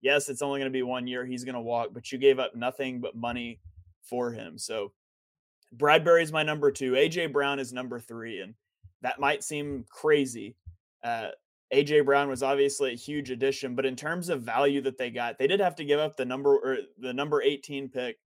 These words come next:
the number one oh one pick. They signed him to a four-year, hundred million dollar deal. You would do that any day of the week,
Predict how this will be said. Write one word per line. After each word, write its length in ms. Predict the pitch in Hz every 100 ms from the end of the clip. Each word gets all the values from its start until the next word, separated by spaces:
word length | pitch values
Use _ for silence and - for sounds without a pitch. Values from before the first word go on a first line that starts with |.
| -
the 80 |
number 260 | 123 135 135
one 160 | 131 131
oh 100 | 120
one 280 | 120 117 113
pick. 260 | 117 110 - _ _ _ _ _
They 120 | 135
signed 320 | 127 143 147 147
him 100 | 147
to 120 | 135
a 60 |
four-year, 460 | 120 139 139 139 135
hundred 340 | 131 127 127
million 300 | 123 127 123
dollar 240 | 120 123 120
deal. 340 | 120 139 139
You 160 | 139 143
would 120 | 139
do 200 | 131 151
that 240 | 165 156 - -
any 180 | 165 185
day 180 | 165 160
of 80 | 143
the 100 | 123
week, 360 | 120 120 -